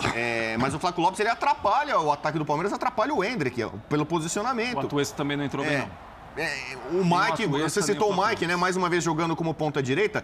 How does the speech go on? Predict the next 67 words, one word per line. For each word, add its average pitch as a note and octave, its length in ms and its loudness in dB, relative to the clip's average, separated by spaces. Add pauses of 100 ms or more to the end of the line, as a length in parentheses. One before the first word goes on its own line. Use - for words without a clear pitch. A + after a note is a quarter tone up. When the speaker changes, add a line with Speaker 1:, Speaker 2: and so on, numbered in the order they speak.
Speaker 1:
Isso D3 160 -2
já A3+ 140 2
não C4 180 0
é A#3 80 2
mais C4+ 200 0
surpresa D#3 420 0
pro D3 140 -2
adversário. B2+ 640 0
Já B2 80 0
não E3 120 0
deu F3 200 2
muito - 180 -2
certo F3 220 -2
contra D#3+ 220 -2
o C#3+ 40 0
Dragão C3+ 460 0
e - 20 -2
contra G#3 220 -4
o - 20 -6
São G#3+ 140 -2
Paulo A3 160 0
também G3 200 2
não A3 80 -4
deu B3 120 -4
certo. E3 260 -4
Ele C3 80 0
acabou C#3 220 -2
sendo D#3+ 180 -6
substituído. E3 560 -2 (420)
Então, B3 360 0 (260)
é, C3 80 0
é, A#2+ 380 -2
é, C#3 240 -2
é E3+ 60 2
um A3+ 120 0
jogo D#3 300 2
em D3+ 80 0
que, - 40 -14
por E3+ 140 -2
exemplo, C3 480 0
o C#3+ 80 4
Abel D3 240 2
é G3 40 0
celebrado C3 640 0
quando C3+ 220 0
contra D3+ 240 -2
o - 20 0
Galo A2+ 400 0 (260)
ele C3 180 0
consegue D3+ 360 -2
classificar D3+ 360 0
na C#3 60 2
Libertadores, C3+ 920 0 (260)
né? C3 220 0
Tendo D3 360 0
dois E3 280 2
jogadores D3+ 480 0
expulsos, E3 560 -2
termina D3 320 0
ali C#3+ 100 0
de C3+ 60 -4
forma D3 220 0
heróica C3+ 260 0
a A#2+ 40 -4
classificação B2+ 540 -2
e C4+ 40 -8
tal, C#3+ 260 0